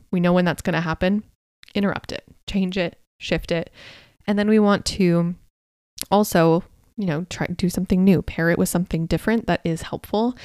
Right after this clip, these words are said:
Maybe it is still having a snack, but instead of it being an out of control snack, maybe it's a mindful snack, right? So we're changing that habit to be something that is more supportive for us. And again, if you want more support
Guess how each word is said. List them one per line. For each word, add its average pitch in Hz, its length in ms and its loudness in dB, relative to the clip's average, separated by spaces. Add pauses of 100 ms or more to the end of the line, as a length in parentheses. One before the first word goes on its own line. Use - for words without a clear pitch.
(260)
Maybe 220 260 6
it - 140 2
is 262 180 6
still - 220 2
having 175 340 0
a 165 60 0
snack, 202 480 -2
but 196 120 2
instead 190 280 0
of 196 120 2
it 180 140 0
being 175 280 0
an 165 100 -2
out 185 160 4
of 202 120 2
control 170 400 -2
snack, 214 460 -4 (340)
maybe 202 200 4
it's 202 140 0
a 196 40 2
mindful 165 440 -2
snack, - 480 -10 (360)
right? 170 340 0
So - 140 -2
we're 170 120 2
changing 226 640 0
that 202 160 0
habit 185 400 0
to - 100 -4
be 175 140 -2
something 175 400 -4
that 160 200 -6
is 170 160 -6
more 170 180 -4
supportive - 580 -10 (100)
for - 240 -8
us. - 320 -16 (580)
And 190 140 2
again, 190 460 0 (240)
if - 180 -10
you 208 100 -2
want 208 220 -2
more 190 160 -2
support 170 520 -4